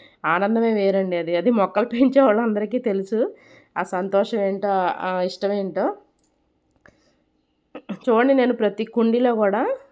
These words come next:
చిన్న కుండీల్లో అర మగ్గు ఇస్తున్నాను, పెద్ద కుండీలో లీటరు, ఆ, మగ్గుతో ఇస్తున్నాను. చూడండి, ఇంక ఇప్పుడు చూపించేది ఏంటి తెలుసా, చియా సీడ్స్ మొక్క. నేను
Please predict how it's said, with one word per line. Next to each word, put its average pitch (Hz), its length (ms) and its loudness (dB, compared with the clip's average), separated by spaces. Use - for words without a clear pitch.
చిన్న 220 160 0
కుండీల్లో 254 420 4
అర 208 180 6
మగ్గు 214 300 0
ఇస్తున్నాను, 202 480 -2
పెద్ద 202 260 -2
కుండీలో 208 500 -2
లీటరు, 202 680 4
ఆ, 180 100 -2
మగ్గుతో 190 460 -2
ఇస్తున్నాను. 196 480 -4
చూడండి, 202 420 -4
ఇంక 220 140 -2
ఇప్పుడు 247 220 -2
చూపించేది 269 460 0
ఏంటి 262 180 2
తెలుసా, 262 320 2
చియా 254 320 2
సీడ్స్ 254 360 -2
మొక్క. 196 260 0
నేను 254 320 4